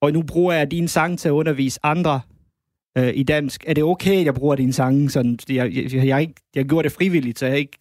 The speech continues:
nu, jeg kunne ikke betale ham for det. Og han blev så, øh, så rørt af det, at han sagde, "Du får lige mit nummer, vi er nødt til at snakke sammen. Det her, det her har," altså, øh, hvis jeg husker, han, øh, citerer ham korrekt, så sagde han, "Det her giver, mit liv giver meget mere mening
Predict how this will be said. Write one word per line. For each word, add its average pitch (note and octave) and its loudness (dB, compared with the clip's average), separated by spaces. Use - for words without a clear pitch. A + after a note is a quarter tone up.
nu, D3 2
jeg C3+ 2
kunne E3+ 0
ikke E3 -6
betale E3 -2
ham A#2+ -4
for B2+ -2
det. A2+ -6
Og B2 0
han D#3 0
blev D#3 2
så, D#3 0
øh, C3 0
så D#3 2
rørt E3 0
af C#3+ 0
det, C#3+ 0
at A#2 -2
han C3 0
sagde, D3 2
"Du C3+ -4
får E3+ 0
lige D#3 0
mit D3+ 0
nummer, E3 2
vi C3 0
er C#3+ 2
nødt D#3+ 2
til - -2
at D3 0
snakke E3 -2
sammen. C3 0
Det C#3+ 2
her, D3 2
det D#3 0
her D#3+ 2
har," C#3 0
altså, C#3+ 2
øh, C#3+ -4
hvis D3 0
jeg D#3 2
husker, F#3 0
han, D3+ 2
øh, D3+ 0
citerer F3 0
ham C#3+ 2
korrekt, D#3+ 0
så D3+ -8
sagde D#3+ 0
han, D3+ -2
"Det F3 4
her E3 2
giver, D#3+ 0
mit E3 0
liv G3+ 4
giver F3 0
meget F#3+ -2
mere F#3+ 2
mening F3 0